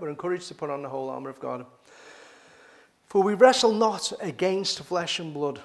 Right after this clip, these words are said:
but we wrestle against principalities and against powers, against rulers of darkness of this world, against spiritual wickedness in high places." That's our foe.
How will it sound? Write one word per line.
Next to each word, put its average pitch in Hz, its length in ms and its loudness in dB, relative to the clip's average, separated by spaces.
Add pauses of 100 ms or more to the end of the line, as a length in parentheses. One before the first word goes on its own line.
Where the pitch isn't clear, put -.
(300)
but 151 120 -2
we 170 140 2
wrestle 185 500 0
against 165 500 -6
principalities 165 1120 -4
and 165 160 -10
against 151 440 -6
powers, 175 640 0
against 143 480 -8
rulers 185 420 2
of 139 160 -4
darkness 170 720 2 (160)
of 147 80 -16
this 143 260 -8
world, 170 440 -2 (360)
against 165 380 -2
spiritual 208 540 2
wickedness 175 600 -2
in 170 60 -12
high 185 300 -10
places." - 720 -12 (1080)
That's 233 340 -2
our 240 200 -2
foe. 175 440 -4